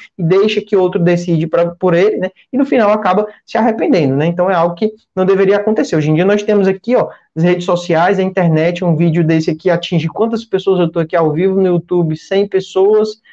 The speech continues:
no Instagram, sessenta e oito. Uma sexta-feira à noite, né, cento e sessenta pessoas assistindo aqui, informações de qualidade sobre doenças da tireoide, sobre cirurgia, algo que no passado não existia. Então, isso, tudo isso é muito novo, o paciente ter acesso à informação, né?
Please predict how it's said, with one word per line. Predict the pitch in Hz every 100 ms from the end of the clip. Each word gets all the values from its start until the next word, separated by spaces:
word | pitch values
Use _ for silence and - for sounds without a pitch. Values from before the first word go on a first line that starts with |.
| _ _
no | 170
Instagram, | 175 - 175 165 180
sessenta | 190 196 180 208 220
e | 233
oito. | 175 151 165
Uma | 156
sexta-feira | - 254 - 240 233 226
à |
noite, | 196 196 202 - - - -
né, | 180 - _
cento | - 220 254
e | 247
sessenta | 226 220 226 214
pessoas | 214 202 202 190
assistindo | 196 196 214 - 190
aqui, | 175 175
informações | 196 196 196 190 185 180
de | 175
qualidade | 196 208 202 175 190 - _
sobre | - - 202 220 214
doenças | 170 175 175 208 202 170
da | 165
tireoide, | 165 165 151 165 160
sobre | 170 165
cirurgia, | - 185 170 175 202
algo | 175 180 185
que | 202
no | 196
passado | 208 208 175 185
não | 202
existia. | 240 285 302 233 208
Então, | 151 156
isso, | 175 -
tudo | 240
isso | 254 247
é |
muito | 202 196 196
novo, | 170 180
o | 165
paciente | 175 175 - 202 233 -
ter | 180
acesso | 170 170 170 170
à |
informação, | 165 175 196 202 - 131
né? | 147